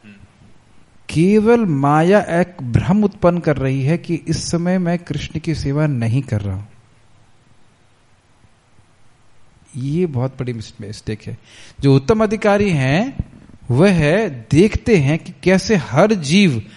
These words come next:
Speaker 2: बद्धावस्था में भी कृष्ण की ही सेवा कर रहा है,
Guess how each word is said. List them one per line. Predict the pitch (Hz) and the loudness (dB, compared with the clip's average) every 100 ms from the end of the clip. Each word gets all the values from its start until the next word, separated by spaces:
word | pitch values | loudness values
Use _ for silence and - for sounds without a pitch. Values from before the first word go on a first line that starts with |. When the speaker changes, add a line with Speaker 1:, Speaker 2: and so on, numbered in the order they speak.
| - - | -20 -6
Speaker 2:
बद्धावस्था | 117 117 151 180 196 - 220 | -2 0 2 2 0 0 -2
में | 220 214 | 0 -4
भी | 220 | -4
कृष्ण | 165 147 180 | -4 -4 -4
की | 180 202 | 0 0
ही | 233 | 0
सेवा | 196 165 | 0 -2
कर | 131 117 | -2 -6
रहा | 104 | -8
है, | 95 | -14